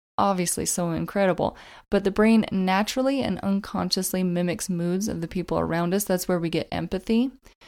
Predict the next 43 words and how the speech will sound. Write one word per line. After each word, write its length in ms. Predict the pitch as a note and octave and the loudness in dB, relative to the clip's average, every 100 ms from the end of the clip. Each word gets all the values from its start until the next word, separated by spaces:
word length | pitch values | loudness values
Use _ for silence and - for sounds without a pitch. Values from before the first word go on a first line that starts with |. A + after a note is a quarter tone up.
| - - | -20 -10
So 540 | - - F#3+ F3+ F3 F3+ - _ _ - | -2 2 4 4 4 -2 -10 _ _ 2
even 280 | A#3+ C4 | 4 6
if 140 | B3+ A#3+ | 4 4
you're 140 | G3+ | 2
the 220 | G3 F#3+ F3+ | 2 2 0
one 280 | F3+ F3 | 0 0
not 280 | E3+ E3 - | 0 -2 -2
complaining, 600 | - E3+ - - - - | -6 -8 -6 -4 -2 -4
even 320 | - G3+ G#3 | -2 2 6
if 260 | G#3 F#3+ - - | 6 2 -16 -8
you're 560 | G3 F#3+ F3+ F3+ F3 E3 | -2 0 2 0 -2 -4
trying 200 | - F#3 | -4 -4
to 60 | E3+ | -2
be 140 | F3 | -2
the 120 | E3+ D#3+ | -2 -4
person 340 | - F3+ E3+ | -4 -4 -4
who's, 140 | F3 E3 | -4 -4
like, 180 | - | -6
pep 220 | - G#3 G3+ | -4 -4 -2
talking 400 | G3+ F#3+ G3+ F#3 | -4 -2 -2 -2
people 540 | G3+ F#3+ F#3 F3+ F3+ - - - - | -2 -2 0 0 -2 -6 -20 -14 -6
and 180 | E3+ | -4
looking 240 | E3+ E3+ F3+ | -4 -2 -2
at 80 | E3 | -2
the 60 | - | -4
bright 360 | - G3+ G#3 | -2 -2 -2
side 420 | - F3+ F3 E3+ | -2 0 0 -2
and 160 | E3+ F3 | -4 -4
all 140 | E3+ | -2
of 100 | E3+ | -2
that, 240 | A#3 A3+ G#3+ - - - | 0 -2 -2 -16 -12 -8
if 140 | G3 | 2
you, 180 | A#3 A#3 A#3+ - | 4 4 2 -4
if 180 | G#3+ G3+ | -4 2
you 320 | G#3+ G3+ F3+ | 4 2 0
interact 500 | - A3+ A3+ G3 G3+ | -2 2 4 2 -2
with 100 | G3 | -4
a 60 | F#3 | -2
lot 200 | F3 E3+ | -2 -2
of 100 | F3+ | -2
people 240 | F#3+ F#3 F3+ | -4 -4 -4
who 160 | F3+ | -4
complain, 720 | - E3+ D#3+ E3 E3 F3 A#3 | -6 -6 -6 -6 -2 2 2